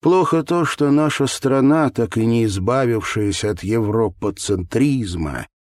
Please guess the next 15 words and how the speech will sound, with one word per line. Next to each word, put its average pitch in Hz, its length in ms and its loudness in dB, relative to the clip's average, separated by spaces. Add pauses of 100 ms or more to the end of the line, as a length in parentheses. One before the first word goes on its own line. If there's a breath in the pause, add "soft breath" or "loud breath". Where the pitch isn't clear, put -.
(160)
снова 180 600 0
попадет 135 580 0
в - 160 -12
ту 180 340 2
же 165 240 -2
западню. 110 1000 2 (400)
Как 135 220 0
минимум, 143 680 2
моральная 110 920 0
зависимость 92 800 -2
от 104 140 -2
Запада 110 480 0
будет 120 340 0
здесь 107 400 0
реанимирована, 117 1080 0